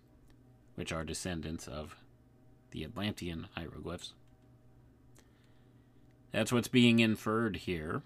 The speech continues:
And of course, there's other connections to this, other cultures as well, where some of these Atlantean subraces had settled and spread.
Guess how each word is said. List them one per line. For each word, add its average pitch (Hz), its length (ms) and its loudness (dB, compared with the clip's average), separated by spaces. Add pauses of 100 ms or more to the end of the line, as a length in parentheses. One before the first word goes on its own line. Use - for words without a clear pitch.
(160)
And 104 100 -4
of 98 120 -8
course, 104 200 0
there's 101 340 -2
other 90 420 -2 (1700)
connections 104 640 2
to 101 180 0
this, 95 200 0
other 95 240 -2
cultures 98 600 -2
as 92 180 -6
well, 87 500 -4 (440)
where 98 180 -4
some 107 280 0
of 92 160 -2
these 95 360 -2
Atlantean 92 680 -4
subraces 92 800 -4 (460)
had 92 220 -2
settled 92 520 0 (920)
and - 180 -6
spread. 80 460 -6